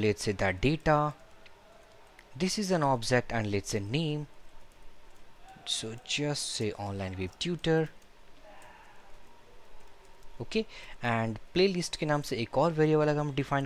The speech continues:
करना चाहें playlist, and let's say Vue J S। ओके, और अगर मैं इन वेरी-, वैल्यूज को अगर एक्सेस करना चाहूँ अपने इस एरिया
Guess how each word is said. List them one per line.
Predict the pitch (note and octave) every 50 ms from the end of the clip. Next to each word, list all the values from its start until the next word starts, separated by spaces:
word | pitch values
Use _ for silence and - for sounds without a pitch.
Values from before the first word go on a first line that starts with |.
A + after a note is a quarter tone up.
| - -
करना | C3+ C3+ C3 - -
चाहें | A#2 A2 A2 - - -
playlist, | D#3+ F3 E3+ D3+ D3 D3 C#3+ - - - D3 - - - - - - - - - - - -
and | A2 A2 G#2+ G#2
let's | G#2 G2+ - - -
say | C3+ A#2 -
Vue | - G#2+ G#2+ G2+ G2 - -
J | G2+ F#2+ F#2 F2+ F#2
S। | F#2 - - - - - - - - - - - - - - - - - - -
ओके, | C3 - - A3 A3+ - - - - - -
और | A#2 A#2 A#2 A#2
अगर | A#2+ A#2 B2 A#2+
मैं | A#2+ C3 - - - -
इन | A3 A3+ A#3 A3+ F3
वेरी-, | D3+ C#3 B2+ B2+ C3 B2+ A2+ B2+
वैल्यूज | B2 A#2 A2+ A#2 A#2+ A2 -
को | - B2 A#2
अगर | A#2 - -
एक्सेस | B2 - - - A3+ -
करना | - D3 C#3 C#3 C3 - -
चाहूँ | C3 B2 B2 B2 B2 -
अपने | G#2+ - - A#2 A#2 - - -
इस | C#3+ - - -
एरिया | C3 B2 A#2 A#2 A#2+ A#2+